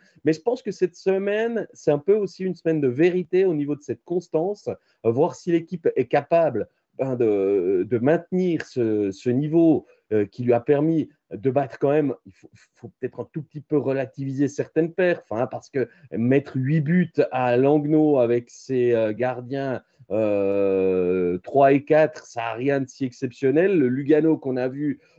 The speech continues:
euh, quand, jeudi n'était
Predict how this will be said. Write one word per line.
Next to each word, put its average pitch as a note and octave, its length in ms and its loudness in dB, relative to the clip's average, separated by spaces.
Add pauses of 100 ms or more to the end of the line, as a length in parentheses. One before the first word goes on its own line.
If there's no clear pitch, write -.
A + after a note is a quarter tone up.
(100)
euh, F#2+ 920 -2
quand, G#2 200 -4 (560)
jeudi D#3 520 2 (360)
n'était B2 480 0